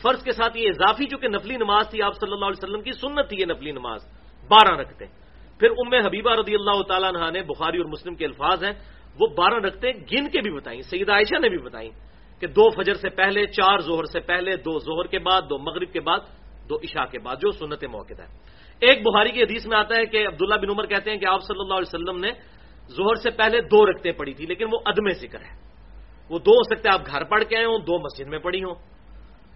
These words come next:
پڑھنی چار ہی ہیں ظہر سے پہلے، اگر رہ جائیں تو بعد میں پڑھ لیں، کیونکہ بارہ رکعتیں تبھی پوری ہوں گی جب ظہر سے پہلے چار پڑھی جائیں گی، لہذا وہ عدم ذکر والی روایت ہے بخاری میں۔ بعض لوگ لے کے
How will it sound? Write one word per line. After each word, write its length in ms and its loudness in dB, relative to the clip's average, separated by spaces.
پڑھنی 320 6
چار 300 12
ہی 180 0
ہیں 180 2
ظہر 240 -4
سے 160 -10
پہلے، 200 -16
اگر 200 2
رہ 180 10
جائیں 160 4
تو 80 -10
بعد 260 -8
میں 140 -6
پڑھ 120 0
لیں، 140 -10
کیونکہ 160 -2
بارہ 340 12
رکعتیں 320 0
تبھی 240 2
پوری 180 -4
ہوں 220 2
گی 100 -6
جب 240 0
ظہر 200 0
سے 60 -2
پہلے 280 -2
چار 240 4
پڑھی 220 -10
جائیں 160 -16
گی، 80 -20
لہذا 240 0
وہ 80 2
عدم 180 0
ذکر 220 0
والی 160 2
روایت 320 -2
ہے 80 -6
بخاری 380 -6
میں۔ 160 -6
بعض 240 -2
لوگ 160 -4
لے 160 -2
کے 120 -8